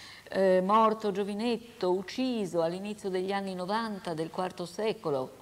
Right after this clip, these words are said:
forse suicida, forse ucciso in una congiura di palazzo, nell'elogio che tesse di lui, elogio funebre,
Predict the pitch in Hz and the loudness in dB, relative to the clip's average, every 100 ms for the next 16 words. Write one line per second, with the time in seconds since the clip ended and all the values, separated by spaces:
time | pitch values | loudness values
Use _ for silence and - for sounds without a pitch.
0 | - - 220 220 220 220 214 220 208 - | -18 4 4 4 0 -8 -6 -8 -8 -10
1 | 226 185 147 160 196 185 196 190 - - | -8 -4 -2 -2 -6 -8 -8 -10 -10 -10
2 | 220 180 - - - - - - - 180 | -8 -6 -4 -6 -6 -14 -16 -18 -8 -4
3 | 180 185 185 180 202 190 180 180 185 170 | -2 -2 -4 -2 -2 -2 -4 -2 -2 -2
4 | 127 - - - - - _ _ _ 165 | -8 -14 -16 -16 -20 -20 _ _ _ -4
5 | 175 185 190 196 196 170 180 175 - 175 | 0 2 4 4 2 0 -2 -4 -6 -2
6 | 175 175 - - - - - - 185 190 | -2 -2 -10 -20 -20 -20 -20 -2 0 0
7 | - 170 165 170 175 160 147 - - 147 | 0 -2 0 2 4 2 -2 -6 -2 0
8 | 165 165 160 208 185 131 - - | 2 0 -4 -4 -4 -4 -4 -8